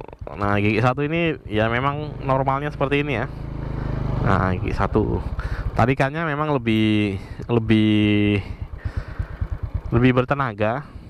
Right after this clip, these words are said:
akselerasinya lebih bertenaga. Dan memang ya dari gigi satu ya belajarnya. Oke, terus saya naikkan gigi dua. Nah, ini gigi dua dipakai akselerasi awal.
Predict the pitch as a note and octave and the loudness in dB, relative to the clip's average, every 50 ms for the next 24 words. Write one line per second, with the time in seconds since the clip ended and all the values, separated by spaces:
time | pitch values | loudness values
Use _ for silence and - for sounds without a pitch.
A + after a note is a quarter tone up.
0 | - - - A2+ - - B2 A#2 A#2+ A#2 G#2+ - C3 C3 B2+ A2+ G#2+ G#2 G#2 G#2+ | -8 -6 -6 -4 0 0 2 2 2 2 0 -2 -2 0 2 2 4 4 4 2
1 | A2 A2+ G#2+ G2+ F2+ G#2 G#2 A2+ C3+ D3 C3+ - - - - - - - - - | 2 0 0 -2 0 0 0 0 -2 -4 -8 -12 -16 -18 -16 -16 -16 -16 -14 -14
2 | - - - - - - - - - - - - - - - - F#2+ G2 G#2+ A2+ | -14 -12 -12 -10 -10 -10 -8 -8 -8 -8 -8 -8 -6 -2 0 2 2 4 2 2
3 | B2+ C3+ C#3+ D3+ D3+ C#3 G#2 G#2 G2+ G2 A2+ G2+ G#2+ G#2 A2 G#2+ - - - - | 2 0 -2 -2 -4 -2 0 0 2 2 2 0 0 -2 -4 -6 -8 -8 -8 -8
4 | - - - G2 G2+ G#2 A#2+ - - - - - - - - - - - - - | -6 -2 0 2 2 2 2 -2 -6 -10 -10 -8 -8 -8 -8 -8 -6 -4 2 2
5 | G2 G2 F#2+ F#2+ G2 G2 G2+ G#2 C3 - - - - - - - - - - - | 4 4 4 2 0 0 0 -4 -6 -8 -10 -16 -14 -14 -14 -14 -14 -14 -12 -8
6 | - - - - - - - - - - - - D#3 E3+ D#3+ D#3 E3 D#3+ D#3 D3 | -8 -6 -6 -6 -6 -6 -8 -8 -8 -4 2 2 4 4 4 2 0 0 0 -2
7 | D3 D3 C#3 - D3 D3 D3 C#3 A#2+ A2+ A#2 A2 A2+ A2+ G#2 F2+ F2 - - - | -2 -2 -2 -2 -2 -2 -2 -4 -4 -4 -2 0 2 2 2 2 0 -4 -10 -14
8 | - - - - - - - - - - - - - - G2 E2+ E2 F2 - - | -14 -14 -14 -12 -12 -10 -8 -8 -8 -8 -6 -4 0 2 2 2 2 0 -2 0
9 | - G2 A2 A#2 A2+ A2 G#2 G2+ E2+ F#2+ G2+ G2 G#2+ A#2+ C3 C#3 B2+ A2+ A2 G#2 | 2 2 4 4 4 2 2 2 2 2 2 2 4 2 0 -2 -2 -4 -4 -2
10 | - G2+ - A#2 G#2 G2 - A2+ G#2 G#2 G#2 G2 - G#2 G2+ G2+ G2+ G#2+ A2 A#2+ | -2 -2 -2 -2 -4 -4 -2 -2 0 0 0 -2 0 0 0 2 2 0 0 -2
11 | C#3+ D#3 D3 | -4 -8 -10